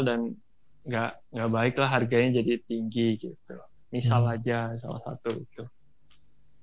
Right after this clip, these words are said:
Speaker 1: Ya udah, kalau misal bisa di-setting semuanya, eh, berdekatan atau bahkan kayak industri otomotif tadi ada di sekeliling, industri pendukungnya ada di sekelilingnya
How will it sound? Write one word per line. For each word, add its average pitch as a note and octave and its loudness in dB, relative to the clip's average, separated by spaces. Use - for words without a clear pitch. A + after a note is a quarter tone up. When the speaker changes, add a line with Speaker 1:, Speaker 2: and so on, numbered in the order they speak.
Speaker 1:
Ya A2 4
udah, E3 2
kalau A#2 0
misal C3 2
bisa A#2 2
di-setting A#2 0
semuanya, B2+ 0
eh, A#2+ -6
berdekatan C3+ 2
atau A#2 0
bahkan B2+ 2
kayak B2 2
industri A#2+ 2
otomotif A#2+ -4
tadi B2+ 2
ada B2 2
di A#2 2
sekeliling, B2+ 0
industri B2+ 2
pendukungnya B2+ 2
ada B2 2
di A#2+ 2
sekelilingnya D3+ 0